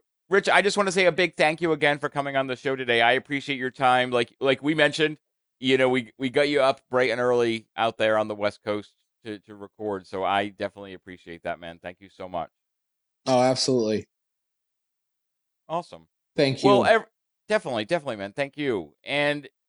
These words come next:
Speaker 1: everyone out there, you, of course, know you can find me on Instagram as well at gourmet underscore goes underscore keto,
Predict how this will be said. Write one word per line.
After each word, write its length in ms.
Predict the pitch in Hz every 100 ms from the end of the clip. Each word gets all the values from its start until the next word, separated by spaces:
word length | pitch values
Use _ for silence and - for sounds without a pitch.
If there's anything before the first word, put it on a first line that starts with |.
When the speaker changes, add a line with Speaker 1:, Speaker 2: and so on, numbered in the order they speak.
| _ 185
Speaker 1:
everyone 280 | 202 208
out 140 | 190 180
there, 140 | 175
you, 360 | 165 160 247 233
of 120 | 185
course, 320 | - 180 165
know 80 | 165
you 160 | 160 160
can 160 | 160
find 360 | - 143 143 135
me 200 | 139 143
on 120 | 143
Instagram 440 | 135 - 127 131 123
as 160 | 117
well 260 | 123 120 120
at 160 | 98
gourmet 440 | - 120 120 120 113
underscore 560 | 101 110 113 - 113
goes 400 | 107 110 110 107
underscore 400 | 107 104 - 101 - 147
keto, 360 | 151 151 143